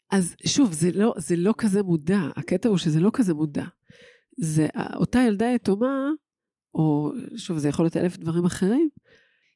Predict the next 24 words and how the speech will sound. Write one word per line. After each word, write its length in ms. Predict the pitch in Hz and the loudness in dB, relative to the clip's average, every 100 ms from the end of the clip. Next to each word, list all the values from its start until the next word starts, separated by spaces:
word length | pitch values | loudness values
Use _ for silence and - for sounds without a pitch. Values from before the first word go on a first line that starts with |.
| _ _ - | _ _ -4
היא 100 | 170 | -4
כאילו, 440 | - 185 175 170 175 | -2 0 0 2 2
בכל 300 | 185 - 247 | 0 0 2
פעם 160 | 311 285 | 2 0
שהיא 180 | - 214 | -2 0
חווה 280 | 185 185 | 0 0
טריגר, 680 | 196 - 185 294 226 165 160 277 190 | 0 0 2 2 2 0 0 -4 -6
כאילו 160 | 185 175 | -2 0
זה 100 | 220 | 0
כבר 240 | 269 220 - _ - _ _ - | 0 -2 -4 _ -20 _ _ -4
כמו 260 | 156 160 | 0 0
פוסט-טראומה. 560 | - 226 - - - - _ _ _ _ | 0 -2 -2 -8 -8 -12 _ _ _ _
זאת 80 | - | -12
אומרת, 120 | - | -4
פוסט-טראומה, 680 | - 233 - 226 269 262 269 254 - _ _ _ _ _ _ _ _ _ - | 0 0 2 2 4 2 0 -4 -8 _ _ _ _ _ _ _ _ _ -2
היא, 120 | 170 - | -2 -2
זה, 160 | 156 349 311 - - - | -6 -6 -12 -12 -12 -6
בפוסט-טראומה 600 | 156 165 233 - 269 285 | -2 0 0 0 2 4
לא 140 | 202 220 | 4 2
קורה 280 | - 311 190 | 2 0 0
מה 180 | 180 | 0
שקרה 500 | - 190 - 165 170 | 0 -2 0 -2 0
לך 200 | 170 175 | -2 -2
בטראומה, 600 | 156 151 - 147 147 - | -2 -4 -4 -4 -4 -6